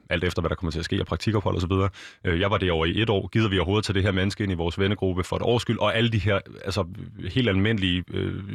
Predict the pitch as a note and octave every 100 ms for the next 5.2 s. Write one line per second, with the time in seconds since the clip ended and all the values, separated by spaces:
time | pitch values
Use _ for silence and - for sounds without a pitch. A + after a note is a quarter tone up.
0 | F#2+ G#2+ G2+ F#2 - A2+ F2+ - F2 F#2
1 | F2 G2 F#2+ G#2 F2+ G2+ E2 D#2+ E2+ D#2+
2 | F2 F#2+ G2+ E2 D#2+ F2 - - F#2+ F#2
3 | F2+ F#2+ G2+ F2+ D#2+ F#2 F2+ F2+ F#2 F2+
4 | F#2 F2+ F2 F2+ F#2+ - - - G2+ F2+
5 | E2+ E2